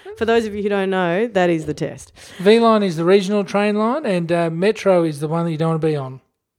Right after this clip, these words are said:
Speaker 2: Right, <laughs> yeah, that's true.
Speaker 1: Hmm.
Speaker 2: <laughs> That's true. Uh, somebody else is pointing out there's a gimp hand in the photo, so you'll have to check that out.
Speaker 1: Now, if you, if you notice, I,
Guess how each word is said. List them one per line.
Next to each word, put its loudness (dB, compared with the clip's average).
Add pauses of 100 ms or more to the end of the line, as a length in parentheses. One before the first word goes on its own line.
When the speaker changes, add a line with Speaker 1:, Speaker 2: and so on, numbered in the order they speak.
(260)
Speaker 2:
Right, 6
<laughs> 12
yeah, 12
that's 4
true. 10
Speaker 1:
Hmm. 2
Speaker 2:
<laughs> 4
That's -4
true. 4 (480)
Uh, 6
somebody -4
else -2
is -12
pointing 0
out 0
there's 0
a 0
gimp -4
hand 0
in -2
the -4
photo, 0
so -6
you'll 0
have -6
to -20
check -2
that 0
out. -4
Speaker 1:
Now, 6 (160)
if -8
you, -6
if -8
you -4
notice, 4
I, 0